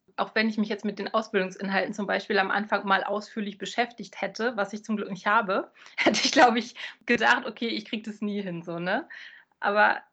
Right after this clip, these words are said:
ich hab halt bisher immer alles geschafft, was ich dann letztendlich machen musste. Und inzwischen habe ich auch eine andere Einstellung, dass ich eigentlich grundsätzlich denke, ich krieg so das meiste in der Regel schon hin.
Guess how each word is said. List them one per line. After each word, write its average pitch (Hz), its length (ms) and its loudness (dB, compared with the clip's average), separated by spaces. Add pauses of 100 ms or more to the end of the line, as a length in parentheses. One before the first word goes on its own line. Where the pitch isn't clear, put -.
(100)
ich 202 180 -4
hab 247 140 2
halt 233 160 -2
bisher 220 320 -6
immer 240 260 0
alles 202 220 -2
geschafft, 269 460 -4
was 185 180 -6
ich 185 80 -12
dann 180 180 -6
letztendlich 180 440 -10
machen 226 260 -4
musste. 175 480 -6
Und 196 280 -6 (120)
inzwischen 226 500 2
habe 214 160 2
ich 214 120 -2
auch - 100 0
eine 208 120 2
andere 202 220 2
Einstellung, 226 560 -2
dass 214 200 -6
ich 214 120 -6
eigentlich 196 300 -4
grundsätzlich 202 640 -6
denke, 196 340 0
ich - 200 -6
krieg - 380 -8
so 196 180 -2
das 180 180 -4
meiste 196 320 2
in 196 100 -2
der 190 120 2
Regel 185 200 -2
schon 180 200 -8
hin. 247 240 0